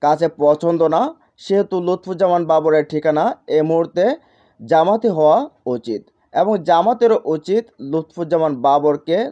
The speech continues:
তাদের দলে বেরানো, কারণ এমন একজন সৎ সাহসী ব্যক্তি আসলেই প্রয়োজন। তো প্রিয় দর্শক, আপনারা কি বলেন?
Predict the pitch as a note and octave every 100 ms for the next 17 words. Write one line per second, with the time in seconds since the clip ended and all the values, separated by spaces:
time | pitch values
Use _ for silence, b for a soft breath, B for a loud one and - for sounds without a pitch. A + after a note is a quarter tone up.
0 | _ D3 C#3 D3 G#3+ - - B2 C#3 C3+
1 | B2 B2 B2 A#2 - _ _ - C#3 D3
2 | - C3 C3+ C#3 C#3 C3+ D3+ D#3+ G3+ C4
3 | b b b b - - E3 D#3 G#3 -
4 | _ _ - - D#3+ D#3+ D#3 D3+ D3+ D3+
5 | - G3+ C4+ _ _ - C#3 F3 D#3+ D3+
6 | C3+ C3+ C3 B2+ A#2+ - _ _ _ _
7 | _ - G#3+ G#3 G#3 F#3+ F3+ G#3 C4+ _
8 | _ - D#3 D#3+ F3 F#3+ F3 C#3 A#2+ A2+
9 | E2+